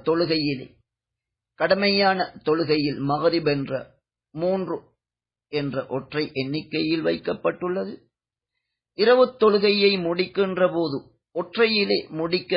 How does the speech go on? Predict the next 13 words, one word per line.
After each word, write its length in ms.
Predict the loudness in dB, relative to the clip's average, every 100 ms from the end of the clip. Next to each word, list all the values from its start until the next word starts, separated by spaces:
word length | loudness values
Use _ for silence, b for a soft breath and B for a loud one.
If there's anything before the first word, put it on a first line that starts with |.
| 4
வேண்டும் 420 | 2 0 0 -2
என 100 | -4 -6 -10
நபி 260 | -6 -4 0 2
அவர்களால் 520 | 2 0 -2 -2 -2
வழிகாட்டப்பட்டுள்ளது. 1120 | -4 -4 -6 -6 -8 -8 -8 -10 -12 -14 -16 -20 _ _ _ _ _ _ _ _ _
இப்படி 360 | -4 4 4 6 4
அனைத்து 460 | 4 2 -2 0 2 4
விடயங்களிலும் 960 | 4 4 2 2 4 6 6 2 -2 -4 _ -6
நபி 300 | -4 -2 4
அவர்கள் 360 | 4 4 2 -4 -8 _ -8
ஒற்றையை 600 | -8 -6 -2 0 2 0 0 -2
பேணியிருப்பதை 840 | -2 -2 -2 -2 -4 -6 -8 -8 -6
பார்க்கின்றோம். 640 | -6 -6 -8 -12 -12 -16